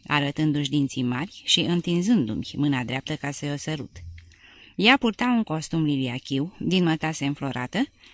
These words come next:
și picioarele osoase se revărsau de-a binelea din pantofii noi liliachii. Hainele ei tocmai sosiseră de la Paris. O ședință cu tovarășa Elena.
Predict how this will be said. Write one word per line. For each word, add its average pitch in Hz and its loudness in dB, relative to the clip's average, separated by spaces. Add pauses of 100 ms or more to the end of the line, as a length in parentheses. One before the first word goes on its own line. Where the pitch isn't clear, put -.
(120)
și - 2
picioarele 208 0
osoase 143 -4
se 175 -6
revărsau 151 -2
de-a 139 -4
binelea 131 -2
din 147 2
pantofii 151 -2
noi 135 2
liliachii. 151 -4 (600)
Hainele 185 6
ei 165 4
tocmai 247 4
sosiseră 165 -4
de 156 -6
la 147 -4
Paris. - -8 (1200)
O 185 4
ședință 233 6
cu 247 0
tovarășa 202 -2
Elena. 127 -4